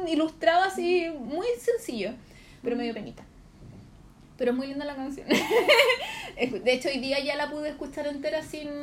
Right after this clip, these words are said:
Speaker 2: Pero,
Speaker 1: sin
Speaker 2: ¿escucharla
Speaker 1: pena.
Speaker 2: solamente o escucharla y verla es lo que te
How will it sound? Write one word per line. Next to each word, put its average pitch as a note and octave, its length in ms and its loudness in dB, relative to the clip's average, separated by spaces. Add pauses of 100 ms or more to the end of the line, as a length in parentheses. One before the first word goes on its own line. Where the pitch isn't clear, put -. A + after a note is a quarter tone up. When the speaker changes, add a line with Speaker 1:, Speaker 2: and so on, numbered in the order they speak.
(380)
Speaker 2:
Pero, B3 300 4 (280)
Speaker 1:
sin G#3+ 100 -4 (100)
Speaker 2:
¿escucharla C#4+ 320 2
Speaker 1:
pena. G#4 320 -2
Speaker 2:
solamente G#4+ 420 -2 (260)
o A3+ 240 -2
escucharla B3 540 -4
y C4 60 -2
verla C4+ 500 -4
es B3+ 100 -6
lo B3+ 120 -4
que B3 100 -4
te A3+ 240 -6